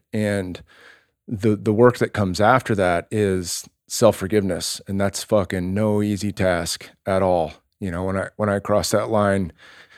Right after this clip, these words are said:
it's taken me days, if not weeks at times, to come back to really being at center, because you don't want to try to make up for it. You know, that I can, I, I remember all the fucking times where,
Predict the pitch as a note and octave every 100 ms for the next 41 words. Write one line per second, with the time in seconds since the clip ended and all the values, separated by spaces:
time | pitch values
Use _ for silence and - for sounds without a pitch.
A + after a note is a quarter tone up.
0 | _ - F#2+ - G#2+ G#2 F#2+ G2 G2 G2+
1 | A2+ A2 G#2+ G2 G2 G#2+ G2 A2 G#2+ A#2
2 | G#2+ - - - _ _ - - G2 F#2+
3 | F#2 - - G2 F#2 F2+ E2+ - F#2+ F#2+
4 | G2+ G2 F#2 D2+ _ - - - _ _
5 | _ - A#2 G#2 G2 - A2+ G2+ E2+ F#2
6 | G2+ G2 A2 B2 B2 A2 G#2+ G#2 - G#2+
7 | G2 G#2+ G2+ A2+ - G#2+ F#2 F2+ - G2+
8 | G2+ G2+ G#2+ - _ _ - - _ A#2
9 | A#2+ A#2 - B2+ A#2 A#2+ B2+ A2 G#2+ A#2
10 | C3 A#2 - A2+ A2 F#2 A2 G2+ G2 F2+
11 | G#2 G2 G2 F#2